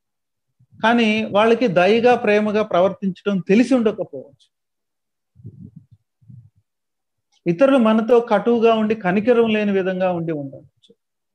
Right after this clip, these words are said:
ఇవన్నీ మనము, మనం, మనం లెక్క చేయకపోవటం, వీటన్నిటిని మనం క్షమించి ప్రేమను పంపితే,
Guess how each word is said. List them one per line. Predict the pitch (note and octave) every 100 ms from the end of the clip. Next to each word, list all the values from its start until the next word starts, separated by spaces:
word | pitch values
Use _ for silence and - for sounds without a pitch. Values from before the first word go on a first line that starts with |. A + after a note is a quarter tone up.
| _ - -
ఇవన్నీ | D3+ E3 G3 A3+ B3+
మనము, | G#3+ G#3 F3+ D#3 D#3 E3+ _ E3
మనం, | E3+ F3
మనం | E3 E3 D#3+
లెక్క | D#3+ G#3 G#3
చేయకపోవటం, | G3 F3 E3 C#3 C3+ - - _
వీటన్నిటిని | D#3 D#3+ E3 G3 A3 A3 G3+
మనం | E3+ C#3+ C#3
క్షమించి | - - E3+ F#3+ G3+ E3 D3 D#3 - _ _
ప్రేమను | D#3 F3 F3+ E3
పంపితే, | D3 C#3 C#3 B2 A#2+